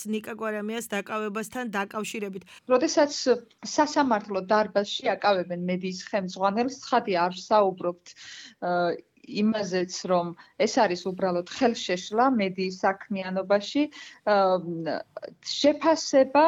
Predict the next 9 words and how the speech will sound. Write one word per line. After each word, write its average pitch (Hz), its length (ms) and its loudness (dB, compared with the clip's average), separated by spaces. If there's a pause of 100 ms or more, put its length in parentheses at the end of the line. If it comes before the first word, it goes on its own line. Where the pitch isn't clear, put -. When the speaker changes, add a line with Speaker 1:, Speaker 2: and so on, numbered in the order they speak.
(380)
Speaker 2:
ა, 196 240 0
პირველ 262 420 2
რიგში 240 360 -2 (100)
უკავშირდება 220 1040 2 (420)
პოლიტიკურ 233 680 -6
კონტექსტს 214 760 -6
და 262 160 0 (120)
სარედაქციო 233 1080 -2 (320)
დამოუკიდებლობას, 233 1300 2